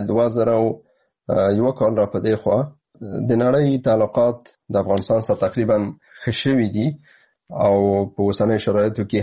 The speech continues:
هم، آه، د افغانستان د پاره سکالرشیپونه دي په مختلفو بخشونو کې،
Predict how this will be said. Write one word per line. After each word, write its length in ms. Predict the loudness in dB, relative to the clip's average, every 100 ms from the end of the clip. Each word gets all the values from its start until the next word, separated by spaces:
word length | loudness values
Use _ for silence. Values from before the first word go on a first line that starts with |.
| 0
هم، 140 | 0 0 0
آه، 240 | 0 0 -2 -8 -8
د 100 | -2
افغانستان 460 | 0 0 0 0 0 0 -2 -2 -2 -2
د 80 |
پاره 300 | -2 0 0
سکالرشیپونه 800 | -2 -2 -2 -2 -2 -2 0 2
دي 140 | 0 -4
په 120 | -4
مختلفو 500 | -6 -4 -4 -2 -2
بخشونو 460 | -2 -2 -2 0 0
کې، 200 | -2